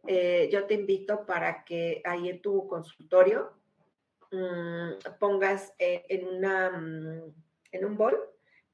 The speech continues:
pon un, un poco de agua, ponle agua y le pones, eh, una manzana. Esa es una protección para tu lugar, para tu espacio.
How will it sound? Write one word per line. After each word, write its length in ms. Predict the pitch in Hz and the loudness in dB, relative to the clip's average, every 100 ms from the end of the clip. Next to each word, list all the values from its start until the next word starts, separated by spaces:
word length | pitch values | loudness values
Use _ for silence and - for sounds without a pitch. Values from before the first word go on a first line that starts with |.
| _ | _
pon 200 | 208 202 | 0 2
un, 440 | 202 202 190 180 180 | 2 2 -2 -4 -8
un 160 | 196 | -6
poco 300 | 208 208 196 | -4 0 0
de 120 | 185 | 2
agua, 300 | 202 202 247 | 2 4 2
ponle 240 | 247 190 180 | 0 -2 -2
agua 460 | 185 190 214 233 196 | 0 0 0 -2 -4
y 180 | 180 - | -10 -8
le 160 | 180 | -8
pones, 520 | 175 175 175 175 180 - | -2 -2 0 -4 -6 -10
eh, 280 | 175 170 156 | -6 -6 -6
una 180 | 180 180 | -6 -4
manzana. 600 | 180 170 180 175 175 - | -4 -6 -6 -6 -6 -10
Esa 180 | 196 202 | -10 -10
es 100 | 202 | -12
una 200 | 180 185 | -6 -6
protección 640 | 185 180 175 - - 180 175 | -4 -6 -8 -12 -8 -6 -4
para 220 | 185 185 | -6 -6
tu 80 | 185 | -4
lugar, 400 | 185 190 226 226 | -4 -2 -2 -4
para 200 | - 165 | -8 -10
tu 80 | - | -12
espacio. 680 | - - 214 220 - 320 | -8 -2 0 0 -4 -6